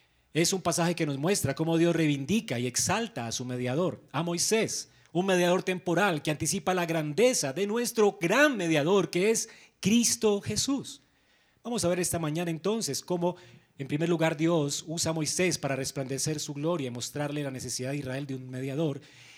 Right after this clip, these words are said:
Y luego veremos cómo este mediador apunta a Cristo y cómo esto afecta profundamente nuestras vidas. La intención de Dios en este pasaje es que tú entiendas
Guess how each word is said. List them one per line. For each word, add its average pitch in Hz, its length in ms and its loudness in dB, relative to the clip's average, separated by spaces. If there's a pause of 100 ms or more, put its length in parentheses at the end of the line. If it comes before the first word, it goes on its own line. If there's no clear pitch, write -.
Y 160 60 -6
luego 175 260 2
veremos 165 460 2
cómo 190 220 -4
este 180 180 -2
mediador 170 320 -2
apunta 170 380 -6
a 160 100 -8
Cristo 170 540 -4 (240)
y 196 100 -8
cómo 214 260 -4
esto 208 220 -2
afecta 190 540 -4
profundamente 175 640 -6
nuestras 135 540 -6
vidas. 131 480 -6 (380)
La 120 100 -8
intención 131 440 -4
de 170 120 0
Dios 175 340 2
en 143 80 -2
este 151 220 -6
pasaje 165 640 -2
es 196 200 -6 (600)
que 135 100 -8
tú 147 140 -6
entiendas 143 720 -6